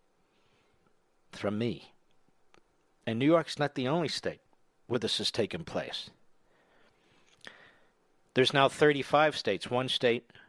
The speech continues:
withdrew from the certif-, certificate of need laws. When you have states with iron-fisted, heavy, smothering regulations, and they don't have the knowledge or the motivation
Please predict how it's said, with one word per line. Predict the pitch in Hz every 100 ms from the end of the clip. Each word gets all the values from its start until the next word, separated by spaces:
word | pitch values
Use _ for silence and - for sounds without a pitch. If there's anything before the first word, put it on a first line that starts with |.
| _
withdrew | 117 120 - 139 127
from | - 107
the | 95
certif-, | 90 - 117 - - -
certificate | - 107 - 147 - 123 120
of | 110 101
need | 131 139
laws. | 180 135 - - - - - - _
When | - 127
you | 180
have | 156 120 - -
states | - - 143 143 -
with | 101 85 - - _ _ _ -
iron-fisted, | 147 151 123 - 156 151 - 78 -
heavy, | - - 147 147 95
smothering | - - 131 131 139 110 107
regulations, | 127 107 107 131 131 - - - _ _ _ _ - - - _ _ _ _ _ _ _ _
and | 87 92
they | 143
don't | 156
have | 131 120
the | 110
knowledge | 113 123 135 160 - -
or |
the | 104
motivation | 110 120 110 110 143 143 -